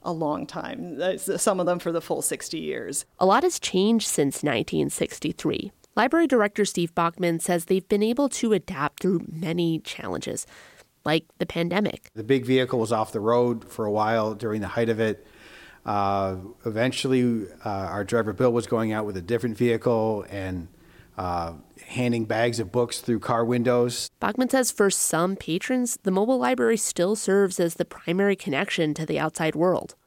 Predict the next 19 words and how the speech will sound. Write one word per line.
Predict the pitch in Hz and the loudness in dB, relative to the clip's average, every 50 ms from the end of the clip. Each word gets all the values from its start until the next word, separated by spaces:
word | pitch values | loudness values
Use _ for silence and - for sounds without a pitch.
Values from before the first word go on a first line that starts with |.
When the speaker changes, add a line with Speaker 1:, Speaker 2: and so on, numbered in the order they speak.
| _ _ 139 | _ _ -4
Speaker 3:
A | |
lot | 131 123 135 147 160 | 0 4 4 4 4
of | 156 | 4
the, | 151 156 143 135 131 127 117 104 - - - - - | 2 2 2 2 2 0 -2 -4 -8 -12 -20 -8 -2
the, | 131 120 110 104 101 95 90 90 - _ _ _ _ _ | 2 2 2 2 0 -4 -6 -12 -18 _ _ _ _ _
you | - 123 113 | -8 -8 -6
know, | 107 104 | -6 -6
the | 104 | -8
small | 101 - - 131 120 120 123 117 | -10 -4 0 2 4 4 4 4
rural | 110 120 117 113 117 110 | 4 4 4 4 4 2
communities | - - - 123 120 117 120 120 120 120 107 | -2 -2 -2 0 2 2 2 2 2 0 -2
that | - 113 92 | -2 -4 -4
we | 110 110 | -4 -4
serve, | 101 - - 107 87 85 82 82 82 82 - - _ _ - - - - - - - - _ - | -6 -6 -6 -6 -6 -6 -8 -12 -14 -16 -18 -20 _ _ -20 -20 -20 -20 -20 -20 -20 -20 _ -8
uh, | - 101 95 95 92 90 92 90 87 78 - - _ _ _ _ - | -6 -4 -2 -2 -2 -2 -4 -4 -6 -8 -12 -18 _ _ _ _ -14
have | - - - 110 107 101 92 - - - _ _ _ _ - | -10 -8 -6 -6 -6 -8 -10 -14 -18 -20 _ _ _ _ -6
residents | 123 120 123 127 117 123 113 120 117 113 - - | -2 0 0 2 2 0 0 0 0 -2 -2 -2
who've | - 120 110 101 - | -2 -2 -2 -2 -4
seen | - - 147 131 123 123 123 120 117 113 107 95 90 | -2 0 2 4 4 4 4 4 2 2 0 -2 -6